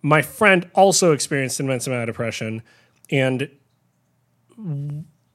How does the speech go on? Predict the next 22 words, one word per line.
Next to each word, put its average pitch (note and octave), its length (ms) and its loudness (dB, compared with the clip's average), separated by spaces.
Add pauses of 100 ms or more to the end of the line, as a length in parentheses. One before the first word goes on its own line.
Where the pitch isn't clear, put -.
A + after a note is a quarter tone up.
(480)
she, B3 800 -2
I F3+ 80 -2
remember F#3+ 300 -2
we G#3 60 0
were F3+ 120 0
talking F3+ 420 -6
about C#3+ 260 0
it, C3+ 180 -6
and B2+ 200 -6
she - 220 -6
made D#3+ 200 -2
this A#2+ 120 -4
very C3 260 -2
offhand A#2+ 420 -8
comment. A2+ 320 -10
She's A2 160 -12
like, G#2+ 160 -12
"Man, C#3+ 180 -2
I B2+ 80 -2
just A#2+ 240 -8
can't C#3+ 320 -6
wait A#2+ 420 -4